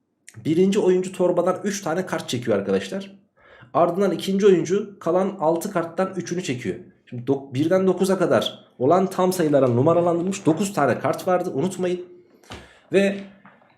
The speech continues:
e, üç oyuncuyla oynanıyor. Birinci oyuncu torbadan üç tane kart çekiyor. Ardından ikinci oyuncu kalan altı karttan üçünü çekiyor. Son oyuncu da artık kalan kartları alıyor. Bu üç oyuncunun çekmiş olduğu kartlardan bazıları aşağıda verilmiştir. Birinci oyuncu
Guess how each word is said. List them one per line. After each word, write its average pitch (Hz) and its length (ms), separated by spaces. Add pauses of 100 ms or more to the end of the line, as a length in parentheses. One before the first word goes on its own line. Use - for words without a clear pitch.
(400)
e, 127 240
üç 196 220
oyuncuyla 185 440
oynanıyor. 123 680 (420)
Birinci 214 320
oyuncu 202 220
torbadan 196 480
üç - 180
tane 131 260
kart - 240
çekiyor. - 300 (220)
Ardından 170 520
ikinci 196 320
oyuncu 196 280
kalan 185 240
altı 170 340
karttan 127 340
üçünü 196 260
çekiyor. 208 340 (220)
Son 240 300
oyuncu 190 300
da 214 80
artık 208 280
kalan 208 260
kartları 143 400
alıyor. 95 260 (840)
Bu 240 160
üç 233 120
oyuncunun 156 320
çekmiş 196 380
olduğu 165 240
kartlardan 165 640
bazıları 185 380
aşağıda 170 340
verilmiştir. 104 500
Birinci 214 320
oyuncu 190 380